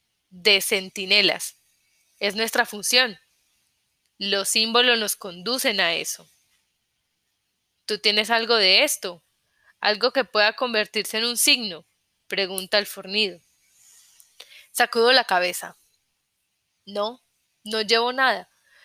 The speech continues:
Lo único que llevo son recuerdos". "Vaya", dice el fornido.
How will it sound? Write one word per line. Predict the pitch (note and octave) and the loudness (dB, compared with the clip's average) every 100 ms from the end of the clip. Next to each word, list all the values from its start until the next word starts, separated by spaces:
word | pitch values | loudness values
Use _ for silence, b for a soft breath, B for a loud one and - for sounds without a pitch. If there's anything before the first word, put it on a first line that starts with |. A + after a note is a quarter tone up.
| b | b
Lo | A#3+ | 2
único | B3+ D4+ - | 4 2 0
que | A#3 | 2
llevo | G#3+ A3+ | 2 2
son | A#3 A3+ | 0 0
recuerdos". | A3+ - A3+ G3 - - - _ _ _ _ _ - _ _ _ _ _ _ _ _ | 0 0 -2 -2 -4 -16 -16 _ _ _ _ _ -20 _ _ _ _ _ _ _ _
"Vaya", | F3+ G3 G#3 F#3 C#3+ _ _ _ - | 4 4 4 0 -8 _ _ _ -10
dice | G#3+ G#3+ B3+ B3 | -6 -4 0 0
el | A3+ | 0
fornido. | G3 F#3 G#3 F3+ | -10 -6 -4 -4